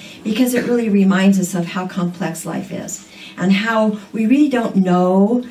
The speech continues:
how and where and in what direction our life is going to unfold. Isn't that the truth? That's the truth for me. I've been there sixty-eight years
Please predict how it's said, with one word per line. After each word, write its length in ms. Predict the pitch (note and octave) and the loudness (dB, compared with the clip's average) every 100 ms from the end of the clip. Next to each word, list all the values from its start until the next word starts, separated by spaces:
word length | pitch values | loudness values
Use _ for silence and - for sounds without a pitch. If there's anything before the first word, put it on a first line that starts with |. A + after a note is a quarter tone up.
| - | -16
how 460 | - G#3+ G3+ G#3 A3+ | -4 0 2 2 -2
and 300 | - F#3 F3+ | -2 -2 0
where 360 | G3 G3 G3 G3+ | 2 4 4 2
and 240 | G3 F3 | 0 0
in 120 | E3+ | 0
what 180 | F3 G3 | 0 -4
direction 540 | F#3+ F3+ F3 F3 F3 D#3+ | -4 -2 -2 -2 -4 -4
our 180 | E3+ | -4
life 260 | E3 E3 E3 | -2 -2 -4
is 120 | F3 | -8
going 180 | D#3+ D#3+ | -8 -8
to 120 | - | -8
unfold. 500 | F3 D#3+ E3+ D3 C#3 - - - | -6 -6 -4 -6 -6 -14 -20 -6
Isn't 280 | A#3 D4 C4 | -2 2 2
that 220 | A#3+ A3 | 0 -4
the 60 | |
truth? 440 | - - G#3 A3 - - - | -8 -4 -4 -4 -10 -20 -12
That's 280 | F#3+ A3 - | -2 -2 -4
the 140 | - A#3+ | -8 -8
truth 320 | A#3 G#3+ - | -4 -6 -6
for 120 | F#3+ | -2
me. 320 | F3 D#3 - - - - - | 0 -2 -4 -10 -20 -20 -4
I've 260 | F3+ F#3+ | -2 -2
been 240 | G3+ G3 G3+ | 2 4 6
there 400 | G3+ G3+ G3+ G#3 | 4 4 0 -4
sixty-eight 640 | - B3 - A3+ G#3+ G#3+ | -10 -10 -8 -4 -2 -2
years 440 | G3+ F#3+ E3+ F3 | 0 2 2 0